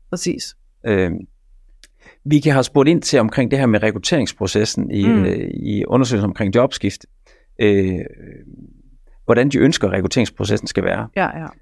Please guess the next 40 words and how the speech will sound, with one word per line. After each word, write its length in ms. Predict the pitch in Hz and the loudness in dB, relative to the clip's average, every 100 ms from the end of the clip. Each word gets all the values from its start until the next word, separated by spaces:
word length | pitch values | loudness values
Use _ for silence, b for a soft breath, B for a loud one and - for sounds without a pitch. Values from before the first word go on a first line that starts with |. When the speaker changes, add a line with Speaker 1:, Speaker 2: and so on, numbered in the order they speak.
| - 107 | -2 2
Speaker 2:
Øh, 300 | 202 95 - | 2 0 0
og 180 | 110 - | 0 2
der 80 | 151 | 2
er 80 | 143 | 4
blandt 260 | 117 113 | 2 2
andet 160 | 127 123 | 2 2
det 120 | 120 | 2
her 80 | 120 | 2
med 160 | 110 | 0
muligheden 360 | 107 127 139 113 | 2 2 2 0
for 180 | - 92 | 0 -2
at 80 | - | 0
sende 280 | - 113 | 0 0
et 100 | 117 | 0
C 280 | - 160 156 | 0 2 2
V 200 | 110 107 | 0 -2
og 80 | - | -2
en 80 | 87 | 0
ansøgning. 480 | 120 170 165 123 - | 0 0 0 -2 0
Det 120 | 135 | 0
er 20 | |
Speaker 1:
Mm. 40 | 127 | 2
Speaker 2:
dem 220 | 113 113 - _ - - | 0 -2 -8 _ -14 -10
for 80 | |
størstedelen. 720 | 120 120 160 - 139 139 104 - _ _ - - | -2 2 2 0 2 2 0 -6 _ _ -14 -6
Og 100 | - | 0
så 320 | 139 131 131 | 4 4 4
næst 240 | 139 151 131 | 2 2 0
efter, 220 | 131 - | -2 -2
så 120 | - | 2
er 60 | 123 | 2
det 160 | 120 | 4
muligheden 420 | 113 131 147 113 107 | 2 2 2 0 0
for 460 | - 117 - 101 | 0 0 0 -2
at 80 | 98 - | 0 0
bare 120 | 113 | 0
sende 220 | 120 110 | 0 0
C 80 | - - | -2 -6
V. 320 | - - - | -10 -8 0
Speaker 1:
Mm. 260 | 240 185 | 0 0